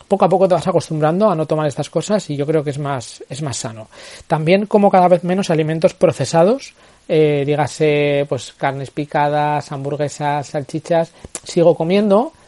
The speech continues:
pero intento comer, comer menos, y sí que es verdad que cada vez como menos carnes rojas sobre todo, y bueno, carne en general como, como menos, pero, eh, como carne y pescado, pero carne blanca, pero carne roja muy, muy, muy, muy poca.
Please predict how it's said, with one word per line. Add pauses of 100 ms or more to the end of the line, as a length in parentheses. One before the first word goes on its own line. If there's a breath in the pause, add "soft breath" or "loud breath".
(140 soft breath)
pero
intento
comer,
comer
menos, (380 loud breath)
y
sí
que
es
verdad
que
cada
vez
como
menos
carnes
rojas
sobre
todo, (340 soft breath)
y
bueno,
carne
en
general
como,
como
menos,
pero,
eh, (640)
como (180)
carne
y
pescado,
pero
carne
blanca,
pero
carne
roja
muy,
muy,
muy,
muy
poca.